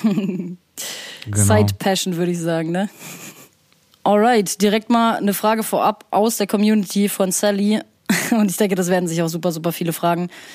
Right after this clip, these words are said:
Speaker 1: Wird es Clayski oder Clay Sky ausgesprochen? Das ist wahrscheinlich Never Ending Story bei dir, oder? <laughs>
Speaker 2: Ja, also,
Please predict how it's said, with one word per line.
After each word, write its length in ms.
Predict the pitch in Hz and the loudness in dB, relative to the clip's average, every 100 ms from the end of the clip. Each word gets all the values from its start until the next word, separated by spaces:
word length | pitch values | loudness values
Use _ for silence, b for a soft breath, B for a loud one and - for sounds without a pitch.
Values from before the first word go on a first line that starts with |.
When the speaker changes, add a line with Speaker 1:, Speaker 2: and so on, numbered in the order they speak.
| B B - | B B -4
Speaker 1:
Wird 280 | 180 226 220 | 2 2 2
es 160 | 220 | -2
Clayski 720 | - 208 214 233 - 226 226 233 | -2 2 2 2 -2 2 2 2
oder 220 | 190 190 | 0 0
Clay 260 | 185 190 180 | 0 -2 -2
Sky 360 | - 185 175 | -2 -2 0
ausgesprochen? 580 | 156 160 175 - 175 180 | 0 -4 -6 -4 -2 0
Das 100 | 180 | 2
ist 40 | |
wahrscheinlich 320 | 190 190 202 196 | 2 2 2 2
Never 340 | 202 208 202 | 2 2 2
Ending 480 | 180 196 196 190 - | 2 2 2 0 -2
Story 440 | - - 185 175 165 | -2 0 2 2 0
bei 140 | 165 | -2
dir, 200 | 160 165 | -2 0
oder? 160 | 170 202 - | 0 0 -2
<laughs> 100 | - | -6
Speaker 2:
Ja, 460 | 113 113 107 110 107 | -2 0 0 0 0
also, 320 | 98 101 123 | -2 -2 -2